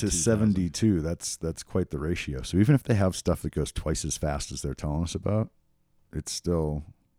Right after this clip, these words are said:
Speaker 2: you know,
Speaker 1: No.
Speaker 2: a tiny fraction of, of what this thing was doing.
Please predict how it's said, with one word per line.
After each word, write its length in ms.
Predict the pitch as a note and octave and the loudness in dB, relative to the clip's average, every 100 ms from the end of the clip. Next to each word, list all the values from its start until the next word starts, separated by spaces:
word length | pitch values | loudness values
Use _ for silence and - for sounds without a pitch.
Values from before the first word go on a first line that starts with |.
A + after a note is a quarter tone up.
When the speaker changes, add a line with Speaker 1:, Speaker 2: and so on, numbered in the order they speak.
| _ - | _ -8
Speaker 2:
you 120 | E2 C2+ | -4 -4
know, 60 | |
Speaker 1:
No. 60 | C2 - - - | -6 -14 -20 -10
Speaker 2:
a 100 | D2+ | -10
tiny 420 | - - F#2 E2+ | -8 -4 -2 0
fraction 580 | - F2 E2 - C2+ C2 - - | 0 0 0 -4 -8 -10 -14 -14
of, 220 | C#2 - - | -12 -12 -10
of 200 | C#2+ C2 | -10 -6
what 180 | D2 - | -8 -8
this 200 | C#2+ - | -12 -10
thing 220 | C#2+ C2 | -12 -12
was 140 | C2 | -12
doing. 300 | - D2 B1+ | -8 -8 -10